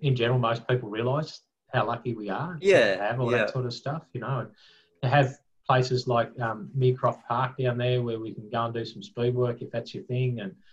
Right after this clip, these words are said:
Speaker 2: Absolutely.
Speaker 1: and in a position where it's on the edge of the ocean, and, you know, how many,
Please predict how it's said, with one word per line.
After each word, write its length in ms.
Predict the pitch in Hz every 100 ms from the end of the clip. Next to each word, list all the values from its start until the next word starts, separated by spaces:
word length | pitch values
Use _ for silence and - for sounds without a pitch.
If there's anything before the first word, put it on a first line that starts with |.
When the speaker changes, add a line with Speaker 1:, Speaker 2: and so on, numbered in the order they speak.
| - _ _ -
Speaker 2:
Absolutely. 360 | 127 - 143 147
Speaker 1:
and 80 |
in 60 | 131
a 40 |
position 480 | 127 120 131 - 127
where 220 | 120 117
it's 280 | 117 - - _ _
on 160 | 139 127
the 120 | 110
edge 160 | 127 127
of 80 | 117
the 120 | 104
ocean, 440 | 107 131 - 120
and, 200 | 104 101 - - _ _ _ _ _ _
you 60 | 135
know, 220 | 123 120 135
how 160 | 165
many, 380 | 160 139 120